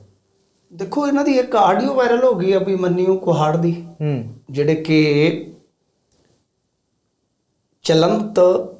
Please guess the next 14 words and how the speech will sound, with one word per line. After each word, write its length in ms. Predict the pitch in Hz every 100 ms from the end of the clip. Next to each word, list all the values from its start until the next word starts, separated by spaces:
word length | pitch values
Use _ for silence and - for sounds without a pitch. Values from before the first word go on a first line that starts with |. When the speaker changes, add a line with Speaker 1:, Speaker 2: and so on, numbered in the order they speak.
| - -
Speaker 1:
ਕਿਸਾਨੀ 440 | 156 151 151 165
ਸੰਘਰਸ਼ 500 | 165 156 143 117 -
ਦਾ 160 | 147 147
ਇੱਕ 680 | 151 - - _ 139 -
ਹੀਰੋ 380 | 127 120 127 160
ਨੇ। 320 | 156 156 135
Speaker 2:
ਜੀ। 300 | 120 117 107 - _ _ _ _ _ _ _ _ _ _ _ _
Speaker 1:
ਤੀਜੇ 220 | 151 139 190
ਨੰਬਰ 240 | 170 196
ਦਾ 100 | 214
ਫੇਸ 360 | 214 196 214 202
ਹੈ 240 | 196 - 151
Speaker 2:
ਹੂੰ, 160 | 143 131
ਹੂੰ। 240 | 117